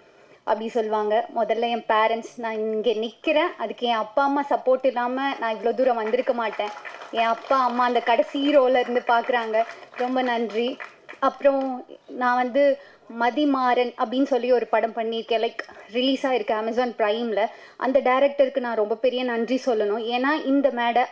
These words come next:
அந்-, அந்து இல்லைன்னா இது சாத்தியம் இல்ல. ஆ, மந்த்ரா சார், நீங்க எங்க இருப்பீங்கன்னு எனக்கு தெரியாது, ரொம்ப பெரிய வணக்கம். ஆ, அப்புறம் செகண்ட் ஃபேமிலி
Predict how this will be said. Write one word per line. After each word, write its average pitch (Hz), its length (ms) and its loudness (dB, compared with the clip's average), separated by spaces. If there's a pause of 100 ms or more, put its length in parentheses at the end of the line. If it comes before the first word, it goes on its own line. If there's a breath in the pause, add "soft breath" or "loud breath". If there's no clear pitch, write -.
அந்-, 226 260 -8
அந்து 277 420 2
இல்லைன்னா 247 360 -2 (120)
இது 269 200 -2
சாத்தியம் 226 480 0
இல்ல. 196 200 -4 (380 loud breath)
ஆ, 226 220 0
மந்த்ரா 240 400 2
சார், 269 260 2
நீங்க 240 220 -4
எங்க 247 220 2
இருப்பீங்கன்னு 320 340 2
எனக்கு 277 180 0
தெரியாது, 233 440 2
ரொம்ப 233 220 -2
பெரிய 233 320 2
வணக்கம். 214 460 -2 (520 loud breath)
ஆ, 247 220 2
அப்புறம் 262 400 0
செகண்ட் 330 400 4
ஃபேமிலி 269 400 2